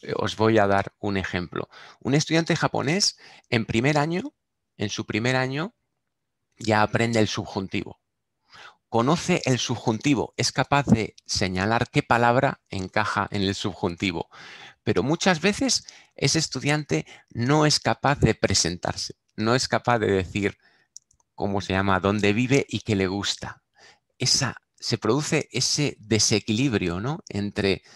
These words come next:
la parte gramatical, que, esa exactitud, y la parte comunicativa de las habilidades lingüísticas, ¿no?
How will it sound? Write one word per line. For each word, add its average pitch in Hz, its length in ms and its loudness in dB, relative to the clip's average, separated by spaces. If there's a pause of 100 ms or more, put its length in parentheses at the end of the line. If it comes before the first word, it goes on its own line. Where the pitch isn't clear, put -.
(220)
la 95 200 0
parte 151 360 0
gramatical, 110 840 0 (680)
que, - 360 -6
esa 104 260 0
exactitud, - 960 -2 (640)
y 113 200 0
la 95 200 2
parte 113 340 0
comunicativa 90 920 -2
de 85 100 -2
las 87 220 -2
habilidades 82 500 -2
lingüísticas, - 760 -12
¿no? - 180 -10